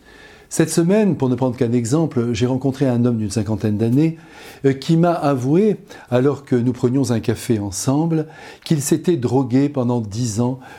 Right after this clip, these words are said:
jusqu'à ses trente ans et qu'ensuite il était entré dans la vraie vie par le travail et l'amour. Aujourd'hui, il est marié, il a deux enfants, sa santé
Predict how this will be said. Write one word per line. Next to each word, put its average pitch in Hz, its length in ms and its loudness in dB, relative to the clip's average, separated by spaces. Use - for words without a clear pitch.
jusqu'à 127 440 0
ses 123 260 -2
trente 120 440 -4
ans 143 140 2
et 139 80 2
qu'ensuite 143 560 -2
il 151 120 4
était 151 260 0
entré 147 460 0
dans 127 160 -2
la 123 100 2
vraie 110 260 -2
vie 117 300 -4
par 123 220 0
le 123 100 2
travail 120 560 -2
et 104 40 -2
l'amour. 92 420 -4
Aujourd'hui, 123 560 2
il 120 120 4
est 123 60 4
marié, 147 560 2
il 127 140 0
a 110 40 -2
deux 131 260 0
enfants, 170 500 -2
sa - 160 0
santé 135 580 0